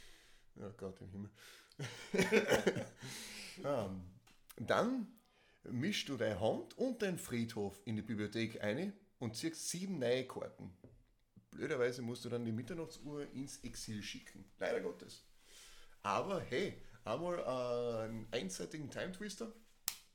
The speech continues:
Let's go. Oh mein Gott, ist der auch da drinnen. Der, der, der Anstachler. Der freche Stichler. Oh Gott, ich liebe diesen, dieses Viech. Das, das ist so dumm. Ich liebe es.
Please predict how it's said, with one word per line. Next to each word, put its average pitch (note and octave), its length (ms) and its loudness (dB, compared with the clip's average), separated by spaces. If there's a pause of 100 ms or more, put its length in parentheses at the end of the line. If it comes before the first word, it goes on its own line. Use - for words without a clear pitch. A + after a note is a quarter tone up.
(140)
Let's B2+ 260 -2
go. F#3+ 420 0 (600)
Oh B2 120 0
mein A#2 180 4
Gott, A#2 240 0
ist A#2 140 -4
der G#2 140 6
auch G#2+ 80 2
da A#2+ 100 0
drinnen. A#2+ 320 0 (760)
Der, G#2+ 140 0
der, A2 100 -2
der G#2 220 -2
Anstachler. A#2 640 -2 (800)
Der A#2 80 -2
freche A#2 300 -2
Stichler. - 560 -4
Oh A2 140 -6
Gott, G#2+ 220 -2
ich A2+ 140 -8
liebe G#2+ 280 0
diesen, G2+ 300 -4 (100)
dieses G2+ 460 -8
Viech. - 300 -8
Das, - 180 -8 (300)
das A#2 180 -2
ist - 220 -2
so - 340 -2
dumm. C3+ 240 0 (880)
Ich A#2 160 -6
liebe D#3+ 260 2
es. A2+ 340 2